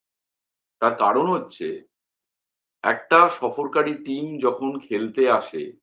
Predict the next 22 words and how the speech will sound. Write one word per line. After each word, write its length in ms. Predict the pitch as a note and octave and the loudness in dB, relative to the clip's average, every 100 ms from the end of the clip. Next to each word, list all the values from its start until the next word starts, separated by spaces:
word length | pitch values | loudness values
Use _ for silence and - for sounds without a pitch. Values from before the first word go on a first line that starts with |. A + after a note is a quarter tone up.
| _ _ _ _ _ | _ _ _ _ _
তাদের 360 | G2 A#2 E3+ B2+ | -2 0 -2 -6
মেয়াদ 400 | G2+ A#2+ C#3+ - | -4 -2 -2 -6
থাকে 440 | D3+ E3+ F3+ - _ _ _ _ | -10 -8 -10 -14 _ _ _ _
আটচল্লিশ 680 | - A2 - D3 D3 D3+ C#3 | 0 0 -2 -8 -8 -10 -14
ঘন্টা 240 | C#3 C#3 C#3+ | -14 -10 -10
থেকে 260 | C3 C#3 | -12 -14
বাহাত্তর 580 | - E2 F2+ F2+ - D#2 - | -8 -8 -8 -18 -20 -20 -20
ঘন্টা। 280 | - _ _ _ _ _ _ _ _ _ _ _ _ - | -20 _ _ _ _ _ _ _ _ _ _ _ _ -10
এখন 340 | G2+ G3 F#3+ | -2 -2 -2
কোনো 500 | C3+ D3+ F#3+ A3 - | -6 -2 0 -2 -4
টিম 340 | - D#3+ F#3+ F#3 | -10 -6 -4 -4
যদি 340 | G2+ E2 - _ _ _ _ _ _ _ _ _ _ _ _ | -6 -10 -14 _ _ _ _ _ _ _ _ _ _ _ _
শিলংয়ের 760 | - C#3+ D#3 D#3+ D#3+ E3 E3 - _ _ _ _ _ _ _ _ _ - | -10 4 4 4 0 -2 -4 -12 _ _ _ _ _ _ _ _ _ 2
বা 220 | B2 D#3 | 6 6
ভারতের 640 | B2+ A#2+ C3+ - E2 - _ _ _ _ _ _ _ _ _ | 6 4 4 0 -6 -8 _ _ _ _ _ _ _ _ _
ক্লাইমেটস 600 | - A2 C3 D3 D3+ - - | 2 4 6 2 -2 -6 -20
বুঝে 280 | - A2+ B2+ | -16 -6 -2
নেওয়ার 360 | C#3+ C#3 C3+ C3 | 0 2 2 0
জন্য, 320 | C#3 C#3 C#3 | -4 -4 -4
মানিয়ে 480 | C3 G#2+ G2 A#2 C3+ | -4 0 0 2 0
নেওয়ার 360 | C#3 C3 - | 2 2 0
জন্য 500 | - E2+ D#2 D2 C#2+ | -4 -12 -12 -14 -18